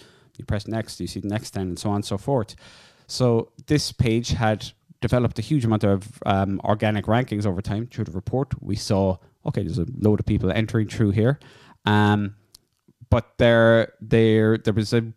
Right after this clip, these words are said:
pretty high bounce rate. Um, so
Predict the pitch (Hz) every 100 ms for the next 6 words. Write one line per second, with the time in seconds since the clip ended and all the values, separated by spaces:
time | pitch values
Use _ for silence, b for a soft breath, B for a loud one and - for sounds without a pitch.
0 | _ - 185 170 131 - 131 120 110 120
1 | - 82 76 - - B B B B -
2 | 110 110 110 107 113 _ _ _ _ -
3 | - - 139 120 120 117 -